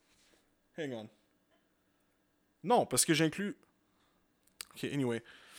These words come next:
Euh, je sais pas c'est quoi, mais au, dans les États-Unis puis dans le reste du Canada, comme à chaque fois que je dis à quelqu'un que je viens de Montréal ou je suis québécois, le, le,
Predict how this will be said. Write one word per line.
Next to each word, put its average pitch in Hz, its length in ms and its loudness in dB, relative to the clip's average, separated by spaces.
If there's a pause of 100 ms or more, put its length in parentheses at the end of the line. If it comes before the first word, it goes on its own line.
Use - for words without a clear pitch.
(1000)
Euh, 127 520 4 (480)
je 127 120 -2
sais - 160 8
pas 226 140 6
c'est - 180 8
quoi, 139 320 6
mais 127 600 2 (2000)
au, 127 960 2
dans 127 160 2
les 131 160 2
États-Unis 143 460 2
puis - 100 -12
dans 120 100 2
le 113 60 -2
reste 160 160 4
du - 60 0
Canada, 120 500 2 (1400)
comme 143 260 2
à 139 60 0
chaque - 160 2
fois 240 120 2
que 175 100 4
je 127 80 2
dis 123 140 6
à 160 40 6
quelqu'un 151 320 2
que 127 140 -6
je 113 60 -4
viens 131 80 2
de 131 40 2
Montréal 123 400 4
ou 127 60 -2
je - 80 -2
suis - 100 -4
québécois, 123 560 0 (760)
le, 80 80 -12
le, - 340 -12